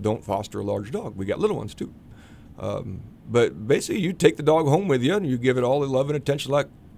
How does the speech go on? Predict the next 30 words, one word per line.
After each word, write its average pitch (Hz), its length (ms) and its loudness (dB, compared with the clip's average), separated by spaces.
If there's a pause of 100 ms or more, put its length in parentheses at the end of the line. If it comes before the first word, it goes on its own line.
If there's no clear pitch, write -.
(480)
you 123 160 -4
should. 175 480 0 (600)
Uh, 113 240 0
and 113 160 0
then 135 120 0
the 123 280 4 (100)
shelter 160 440 4
will 135 140 -2
take 135 220 0
care 127 120 0
of 113 80 0
any 110 140 0
vet 123 260 2
bills 123 220 0
coming 120 300 -4
up. 123 200 -2 (260)
If 101 260 -8
it's - 120 -8
gotta 113 200 0
get 117 140 -2
spayed 127 280 -2
and 123 120 0
neutered 139 260 0
yet, 135 320 4
then 104 160 -4
we'll 104 120 -4
take - 220 0
care 131 160 0
of 139 80 0
that, 135 320 2